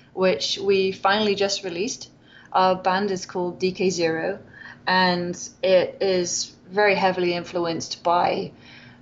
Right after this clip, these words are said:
awesome throwback industrial. So your, your favorite Nine Inch Nails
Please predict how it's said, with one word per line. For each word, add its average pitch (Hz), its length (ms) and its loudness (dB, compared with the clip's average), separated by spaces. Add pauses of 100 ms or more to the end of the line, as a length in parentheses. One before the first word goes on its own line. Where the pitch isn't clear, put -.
awesome 185 760 0
throwback 180 840 0
industrial. 170 640 -4
So 156 500 0
your, 160 420 -2
your 180 180 4
favorite 185 480 2
Nine 156 160 0
Inch 147 200 -4
Nails 147 420 -2